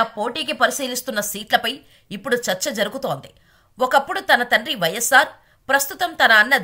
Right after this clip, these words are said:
జగన్ పోటీ చేసి వరుసగా గెలుస్తున్న పులివెందుల సీటులో పోటీ కోసం ప్లాన్ చేస్తున్న షర్మిల తన సోదరి, బాబాయ్ వివేక్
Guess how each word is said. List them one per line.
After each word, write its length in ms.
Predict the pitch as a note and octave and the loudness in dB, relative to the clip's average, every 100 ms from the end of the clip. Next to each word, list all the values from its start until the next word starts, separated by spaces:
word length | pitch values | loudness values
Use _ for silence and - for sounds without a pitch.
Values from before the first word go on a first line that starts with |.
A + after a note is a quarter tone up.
| G3+ | 0
జగన్ 260 | G#3+ C#4 D#4 - | 0 0 -4 -8
పోటీ 280 | G#3+ C4+ D4 C4+ | -4 -4 -6 -6
చేసి 260 | B3+ D#4 E4 G#3 | -6 -4 -4 0
వరుసగా 420 | G#3 C4+ D4 C#4+ | 0 0 0 0
గెలుస్తున్న 480 | C4+ C4 C4 A#3+ A3+ A3 | 2 -2 -2 -2 -2 -4
పులివెందుల 480 | G3 C4 C#4 C4+ B3 | -8 -6 -4 -2 -2
సీటులో 440 | - G3+ G3+ F3+ F#3 - _ _ - | -4 -8 -2 -2 -2 -12 _ _ 0
పోటీ 240 | C4 E4+ F4 | 2 2 -2
కోసం 320 | D#4+ D#4 B3+ | -2 0 0
ప్లాన్ 300 | B3 A#3 A#3+ | 4 4 4
చేస్తున్న 280 | B3 - G3+ | -6 -6 -6
షర్మిల 440 | F3+ D#3+ D3 G#3 C4+ - _ _ G#3 | -4 -4 -4 -2 -2 -4 _ _ 0
తన 160 | G#3+ | 0
సోదరి, 440 | G#3+ A3 B3 C4 F4 _ - | 0 -2 -2 -2 -4 _ 0
బాబాయ్ 400 | G#3 A#3 C#4+ C#4+ | 4 6 4 0
వివేక్ 380 | G#3+ A3+ C#4+ | -4 -4 -4